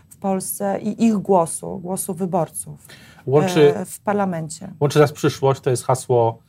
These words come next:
Speaker 2: e, Lewicy. Ono nawiązuje w jakimś sensie do hasła, e, prezydenta Aleksandra Kwaśniewskiego, które wtedy było „Wybierzmy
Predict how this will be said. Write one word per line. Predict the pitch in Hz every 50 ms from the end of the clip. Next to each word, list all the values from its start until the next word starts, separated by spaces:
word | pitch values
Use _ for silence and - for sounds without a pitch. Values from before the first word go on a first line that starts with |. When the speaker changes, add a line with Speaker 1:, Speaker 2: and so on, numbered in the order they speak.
| _ _ _ _ -
Speaker 2:
e, | 113 120 117 117 113 113 110 113 110
Lewicy. | 113 123 120 117 110 - - 135 147 151 151
Ono | 156 165
nawiązuje | 156 156 139 147 143 139 143 165 165
w | 147
jakimś | 147 147 - 160 143
sensie | - - 139 139 - - 170
do | 143 143
hasła, | 135 - 139 - - 160 151 147 147 147 - - _ _ _ _ _ _ _ -
e, | 117 120 123 123 117
prezydenta | 113 - - - 123 123 135 135 131 131 - 139 131 131 127 127 113 113 123
Aleksandra | 123 127 123 - 143 135 131 127
Kwaśniewskiego, | - 139 - - 127 113 - - - 113 104 120 123 131
które | 127 - 120
wtedy | - - 117
było | 110 113 113 107
„Wybierzmy | 113 110 113 131 131 131 - 135 120 117